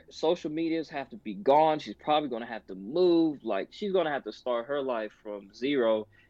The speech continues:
And this guy is gonna be like, "Oh, people tried to bring him down." He's only gonna get a boost to his career. So now he's a guy who has an allegation against him of something he actually did,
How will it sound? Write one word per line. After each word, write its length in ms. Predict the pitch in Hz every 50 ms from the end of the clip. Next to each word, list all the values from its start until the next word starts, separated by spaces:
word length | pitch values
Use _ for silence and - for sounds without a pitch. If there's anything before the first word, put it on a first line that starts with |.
| _
And 160 | - 104 107 104
this 180 | 151 170 175
guy 380 | 151 131 135 127 120 120 113 113
is 120 | 110 110
gonna 200 | 110 117 110 107
be 180 | 101 110 107 107
like, 320 | 107 104 101 98 95 - - _ _ _ _ _ _
"Oh, 560 | - 123 127 131 131 127 123 120 113 107 101 - _ _ _ _ _ _
people 240 | 143 139 120 131
tried 220 | - - 131 123 110
to 60 | 104
bring 240 | 104 127 127 123 117
him 200 | 127 127 123 117
down." 380 | 113 127 131 127 127 123 120
He's 200 | 123 170 208 202
only 200 | 202 190 175 160
gonna 220 | 139 143 131 123 113
get 120 | 117 113
a 120 | 104 98 98 - _
boost 520 | - 196 240 220 170 - - - - _ _ _ _ _ _ _ _ _ _
to 100 | - 131
his 180 | 120 120 107 -
career. 360 | - - 113 110 98 78 -
So 140 | - - 160
now 240 | 165 180 202 202 196
he's 220 | 185 185 165 135
a 80 | 131 117
guy 540 | 113 156 180 175 160 151 143 139 135 135 - _ _ _ _ _ _ _ _ _ _ _ _ _
who 200 | 151 143 139 139
has 240 | 151 147 139 131 120
an 60 | 113
allegation 680 | 107 143 175 185 170 143 147 185 196 202 196 - 147 131
against 360 | 117 107 120 120 113 - -
him 260 | 123 113 113 117 - -
of 160 | - 120 123 -
something 300 | - 196 185 175 180 165
he 220 | 151 190 214 202
actually 480 | - 202 208 208 - - 214 214 226 214
did, 480 | 170 160 233 226 196 165 151 151 160